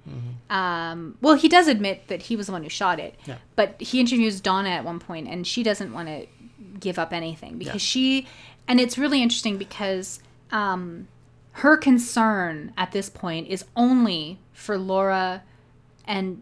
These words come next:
Speaker 2: James not wanting their relationship to get out.
Speaker 1: Yeah.
Speaker 2: This is so much bigger than that. Like,
Speaker 1: Yeah.
Speaker 2: her friend has been murdered.
Speaker 1: Yeah.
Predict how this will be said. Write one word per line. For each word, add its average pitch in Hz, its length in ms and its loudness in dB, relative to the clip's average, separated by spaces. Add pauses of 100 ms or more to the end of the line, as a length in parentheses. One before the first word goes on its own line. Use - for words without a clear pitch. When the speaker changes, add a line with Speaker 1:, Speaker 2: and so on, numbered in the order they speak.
Speaker 2:
James 170 480 -6
not 185 260 -2
wanting 190 240 -4
their 190 160 -4
relationship 170 560 -6
to - 100 -14
get 170 140 -8
out. - 160 -8 (100)
Speaker 1:
Yeah. - 200 -10
Speaker 2:
This 240 200 2
is 240 140 -2
so 262 140 6
much 240 320 4
bigger 220 320 0
than 269 160 0
that. 285 160 2
Like, 294 80 -2
Speaker 1:
Yeah. 135 240 2
Speaker 2:
her - 80 0
friend 294 260 6
has 320 100 2
been 185 240 -2
murdered. 165 380 -4
Speaker 1:
Yeah. 120 280 -2